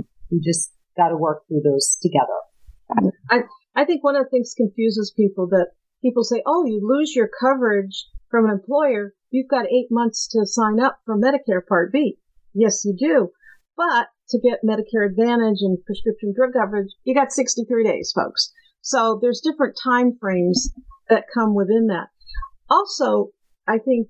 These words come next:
Speaker 2: people look on leaving their employer plans. I'll be honest, uh, drug coverage may not be as rich under Medicare 'cause we have the three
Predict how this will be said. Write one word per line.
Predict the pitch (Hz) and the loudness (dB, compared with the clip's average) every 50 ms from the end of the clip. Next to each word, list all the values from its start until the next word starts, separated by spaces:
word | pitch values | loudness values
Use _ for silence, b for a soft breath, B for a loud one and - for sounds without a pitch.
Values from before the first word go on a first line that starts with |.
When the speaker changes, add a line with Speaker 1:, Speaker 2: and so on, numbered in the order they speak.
| _ - - - - - _ _ _ - | _ -20 -20 -20 -20 -20 _ _ _ -10
Speaker 2:
people | - 294 277 - 269 247 233 | -8 -8 -4 -2 -2 0 0
look | 220 220 220 220 - | 0 -2 -2 -2 -2
on | 220 202 196 190 185 - - | -2 0 0 0 0 -2 -2
leaving | 214 254 269 247 254 226 | 0 0 2 2 2 2
their | 208 202 196 | 2 0 -2
employer | 190 190 - 269 262 262 254 247 - | -4 -4 -2 0 2 2 2 0 -2
plans. | 220 190 190 185 190 - | -2 -2 -2 -2 -4 -4
I'll | - 277 339 | -4 -4 0
be | - 403 311 | 0 2 2
honest, | 220 220 247 262 226 - - - - - - - - | 2 2 2 0 0 -2 -6 -10 -10 -10 -6 -2 0
uh, | 202 170 - - - - - | 0 0 0 -2 -8 -4 0
drug | 247 254 262 247 - - | 0 0 0 -2 -4 -4
coverage | 285 269 277 269 254 240 - 226 | -4 -2 -2 -2 -4 -4 -2 0
may | 254 262 262 | 0 2 2
not | 247 240 240 277 269 - 220 | 2 2 0 -2 -4 -4 -4
be | 269 285 277 | -2 0 0
as | 226 190 180 - 190 | 0 0 -2 -2 0
rich | 185 180 - - - - - - - _ _ _ _ _ - - - _ | 2 2 2 0 -2 -8 -10 -10 -12 _ _ _ _ _ -20 -20 -8 _
under | - 208 208 208 202 208 202 196 196 190 190 190 - - | -2 0 0 0 0 0 0 0 0 0 -2 -4 -4 -2
Medicare | 196 196 190 180 180 - - 185 165 170 - | 0 2 2 2 0 -2 -4 -6 -4 -4 -4
'cause | 226 196 208 | -4 -2 0
we | 208 254 262 262 247 | 0 0 0 0 0
have | 254 240 247 220 | 0 0 0 0
the | 233 233 220 - - | 0 -2 -2 -2 -6
three | 233 233 240 247 254 254 254 247 247 240 | -6 -2 0 2 2 2 2 2 0 -2